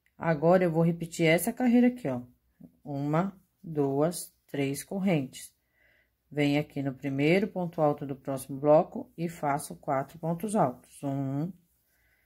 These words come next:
dois, três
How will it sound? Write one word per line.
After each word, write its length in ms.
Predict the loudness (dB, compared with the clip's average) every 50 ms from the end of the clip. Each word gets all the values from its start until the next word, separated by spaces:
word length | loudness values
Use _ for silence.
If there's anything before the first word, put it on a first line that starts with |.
| _ _ _ _ _ _ _ _ _ _ _ -16
dois, 1000 | -4 0 2 2 4 4 2 2 2 2 0 0 -2 -4 -8 -10 -12 -14 _ _ _ _ _ _ _ _ _ _ _ _ _ _ _ _ _ _ _ _ _ _ _ _ _ _ _ _
três 1000 | _ 0 4 4 4 4 4 2 2 2 0 0 -2 -4 -8 -10 -10 -12 -12